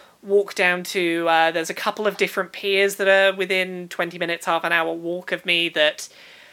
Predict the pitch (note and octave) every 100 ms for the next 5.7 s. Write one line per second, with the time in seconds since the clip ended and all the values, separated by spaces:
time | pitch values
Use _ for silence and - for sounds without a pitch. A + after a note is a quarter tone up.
0 | _ - - G3+ F#3 F#3+ G3 G3 F3+ F#3
1 | G3 F3+ F3+ - E3 - D#3+ E3 E3 E3+
2 | E3 - E3+ E3+ E3 D#3+ F#3 D#3+ D#3 D#3+
3 | G#3+ A#3+ A#3+ B3 A#3 - - - _ _
4 | - - _ - A3 G#3 A#3+ C4 B3+ C4
5 | A#3+ G#3+ G3+ G3 G3 G3 -